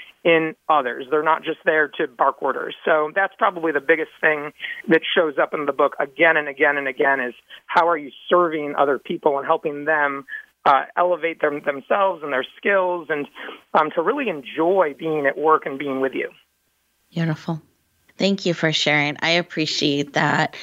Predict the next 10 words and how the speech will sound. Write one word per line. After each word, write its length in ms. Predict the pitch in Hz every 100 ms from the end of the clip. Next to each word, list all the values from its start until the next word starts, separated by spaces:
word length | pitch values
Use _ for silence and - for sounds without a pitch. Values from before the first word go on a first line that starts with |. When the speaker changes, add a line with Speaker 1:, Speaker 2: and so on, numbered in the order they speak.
| - - -
Speaker 2:
And 380 | 180 156 151 143
I 200 | 151 156
hope 260 | 185 196
that 160 | - 156
expands 920 | 131 - - - 165 170 151 135 160 -
many 580 | 165 165 175 165 143 -
of 360 | 147 139 143 -
our 200 | 147 143
listeners' 460 | 151 - 147 139
vision 640 | 139 139 165 - 139 131